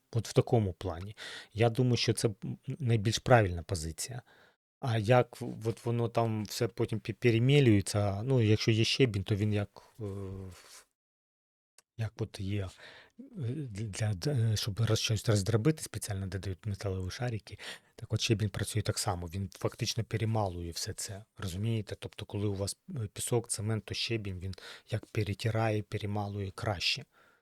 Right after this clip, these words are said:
Просто. Е, а в якої ви додаєте це послідовності, м,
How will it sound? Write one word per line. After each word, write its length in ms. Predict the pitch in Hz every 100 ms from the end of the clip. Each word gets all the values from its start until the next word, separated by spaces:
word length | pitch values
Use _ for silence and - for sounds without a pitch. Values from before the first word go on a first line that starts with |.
| _ _ _ _ _ _
Просто. 440 | - 78 - - - _ - - - - _
Е, 40 | 226 107 101 110
а 120 | 110
в 40 |
якої 260 | 110 - 107
ви 80 | 110
додаєте 680 | - 107 113 - - - 107
це 180 | -
послідовності, 840 | - - 113 101 123 104 - 101 85 _ _ - - _ 131
м, 380 | 113 104 101